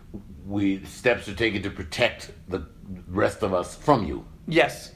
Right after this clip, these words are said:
Speaker 2: i-, i-, the collective.
Speaker 1: Okay.
Speaker 2: Yeah,
Speaker 1: Yeah,
Speaker 2: I mean, if
Speaker 1: yeah.
Speaker 2: the, if the behavior proves to be egregious enough, and this,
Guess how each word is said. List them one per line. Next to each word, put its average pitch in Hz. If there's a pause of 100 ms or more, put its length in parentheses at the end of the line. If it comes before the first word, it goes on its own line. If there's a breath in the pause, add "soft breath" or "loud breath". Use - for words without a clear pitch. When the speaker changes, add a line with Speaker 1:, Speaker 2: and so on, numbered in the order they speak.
Speaker 2:
i-, 175
i-, 180
the 156
collective. 165
Speaker 1:
Okay. 175
Speaker 2:
Yeah, 151
Speaker 1:
Yeah, 196
Speaker 2:
I 220
mean, 233
if 196
Speaker 1:
yeah. 190
Speaker 2:
the, 170
if 165
the 170
behavior 180
proves 180
to 156
be 151
egregious 147
enough, 160
and 170
this, 220